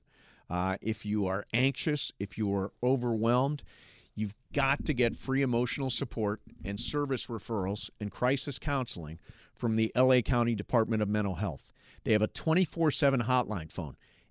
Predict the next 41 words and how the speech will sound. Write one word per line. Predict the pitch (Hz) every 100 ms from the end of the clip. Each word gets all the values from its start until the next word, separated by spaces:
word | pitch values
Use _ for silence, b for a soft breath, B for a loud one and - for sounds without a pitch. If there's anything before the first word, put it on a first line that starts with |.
| _
eight | 131 165 151
hundred | 156 151 151 - 131
eight | 147 -
five | 170 147 131
four | - 131 117 110
seven | - 135 131 143
seven | 139 - 127 120 117
seven | - 120 107 110 98
one. | 95 71 b b b
That's | - 87 -
eight | 131 151 147
hundred | 151 135 143 -
eight | 117 139 -
five | - 127 120
four | - 123 117 110
seven | - 127 120 120
seven | 113 - 110 104 104
seven | - 110 104 92
one. | 92 85 64 B B B B
Uh, | 90 92
their | 92 107
website | 135 139 - 113
is | 98 92
D | - 135 147
M | 123 123 -
H | 113 117 - -
dot | 101 95 -
L | 120 123
A | 127
county | 113 123 117 113 107
dot | 101 92 -
gov, | 123 127 127 - B B -
D | 135 147
M | 123 110
H | 117 127 -
dot | 117 98 87 -
L | 127
A | 120
county | 107 - 123 117
dot | 98 98 95 -
gov. | 120 120 110